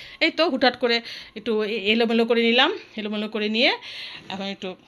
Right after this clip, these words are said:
গোছাই গাছাই নিই, ঘরের লুকটা একটু চেঞ্জ করে দিই। ফ্রেন্ডস, এ দেখো আমাদের এর, এই রমজানে এই প্রথম আমাদের ইফতার নিয়ে আসলো। এ দেখো এখানে আছে এটা, আম, বেগনি, বেগুনি,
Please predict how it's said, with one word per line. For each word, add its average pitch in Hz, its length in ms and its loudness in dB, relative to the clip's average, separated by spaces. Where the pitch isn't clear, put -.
গোছাই 208 300 0
গাছাই 208 260 -2
নিই, 233 300 -4
ঘরের 196 240 -6
লুকটা 202 240 -4
একটু 202 140 -4
চেঞ্জ 202 300 -4
করে 185 180 -6
দিই। 180 140 -10
ফ্রেন্ডস, 262 500 0
এ 233 60 -6
দেখো 269 420 0
আমাদের 233 380 -2
এর, 220 140 -2
এই 226 160 2
রমজানে 240 380 2
এই 247 80 0
প্রথম 254 540 -4
আমাদের 208 300 -6
ইফতার 220 320 -6
নিয়ে 220 120 -4
আসলো। 254 460 -2
এ 190 40 -16
দেখো 196 240 -4
এখানে 220 260 -6
আছে 220 260 -6
এটা, 233 340 0
আম, 196 480 -8
বেগনি, 220 480 0
বেগুনি, 226 560 -4